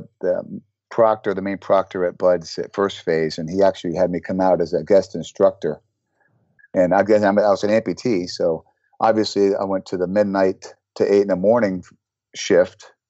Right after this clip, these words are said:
and, um, nobody quit. So at eight o'clock when I left, everybody would quit. Normally that's the biggest quitting time frame. So th-, they're like, "Okay, Turbo, you're not allowed to come back." <laughs> And we don't have our, our quota for the, the bones.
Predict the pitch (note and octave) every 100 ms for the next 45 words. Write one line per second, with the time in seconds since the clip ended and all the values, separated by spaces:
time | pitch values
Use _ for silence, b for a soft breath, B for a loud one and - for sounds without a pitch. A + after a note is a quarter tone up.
0 | _ _ _ _ _ _ - F#2 F2+ F2
1 | E2+ E2+ D#2+ E2 - A2+ G#2 F#2+ - C3
2 | - - _ _ _ _ _ _ _ -
3 | F#2+ F#2 F#2+ _ _ G2+ G#2+ G#2 - A#2
4 | A#2 A2 G#2+ G2 C3 A2 A2 G#2+ G2 F2
5 | D#2+ B2+ A2+ G#2 G#2 A#2+ G2 F#2+ - F2
6 | G2 G2 F2+ - C#3+ A#2 F2+ F#2+ E2+ -
7 | F2+ F2+ F2+ - - F#2 F#2+ - G2 G2
8 | F2+ G#2+ G#2 G#2 G2+ A2 G2+ A2 A2+ G#2+
9 | G2 G2 F2 E2 - - _ _ - -
10 | C3 A#2+ B2+ B2 B2 G#2+ F#2 F#2+ F#2 -
11 | B2 G#2 F#2 - G2 F2+ - _ _ _
12 | - F#2 G#2 G#2 G2 F2+